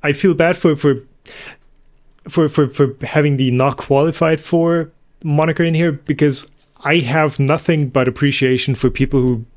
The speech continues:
make open source tools. Uh, even if they make something that isn't good,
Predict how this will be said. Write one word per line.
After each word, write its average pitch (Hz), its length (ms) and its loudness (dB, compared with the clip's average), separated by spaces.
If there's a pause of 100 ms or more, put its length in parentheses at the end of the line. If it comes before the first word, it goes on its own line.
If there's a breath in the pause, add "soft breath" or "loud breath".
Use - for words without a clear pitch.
(120)
make 127 340 0
open 123 240 0
source 120 280 -6
tools. 180 340 -6 (420 loud breath)
Uh, 135 240 -2
even 185 160 2
if 180 140 0
they 165 80 0
make 143 160 0
something 143 320 0
that 123 200 0
isn't 135 340 0
good, 202 240 2